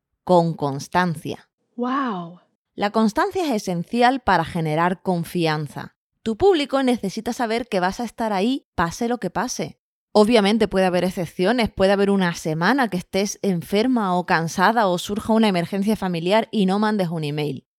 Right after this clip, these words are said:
Speaker 1: Pero estas excepciones tienen que ser extraordinarias, no pueden ser lo habitual.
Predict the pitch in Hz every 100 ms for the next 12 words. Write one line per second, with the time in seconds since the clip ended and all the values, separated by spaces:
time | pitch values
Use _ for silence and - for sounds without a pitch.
0 | _ 190 202 262 370 349 240 214 226 220
1 | 294 - 233 254 277 285 262 202 233 302
2 | _ _ - 175 - 180 156 147 135 165
3 | 226 262 175 151 175 262 - 226 196 151
4 | - 156 143 147 160 165 139